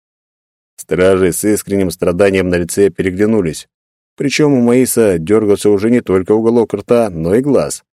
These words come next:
Видно было, что они привыкли решать все вопросы прямым ударом промеж глаз недовольным вопрошающим. И теперь, лишившись своего единственного инструмента контроля,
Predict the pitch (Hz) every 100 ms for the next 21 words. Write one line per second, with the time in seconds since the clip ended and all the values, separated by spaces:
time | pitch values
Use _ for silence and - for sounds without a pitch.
0 | _ _ _ _ _ - 85 95 98 92
1 | 101 92 85 95 95 90 92 101 - 92
2 | 87 - 95 - 92 90 104 104 - 85
3 | 95 101 95 92 98 90 85 92 98 95
4 | 95 120 98 - 90 95 95 95 90 85
5 | 82 87 113 - 117 78 - 73 - _
6 | _ _ _ _ 104 117 120 139 135 101
7 | 95 135 131 101 - 90 95 98 92 90
8 | 101 120 104 95 92 90 - 92 107 92
9 | 85 87 85 135 135 113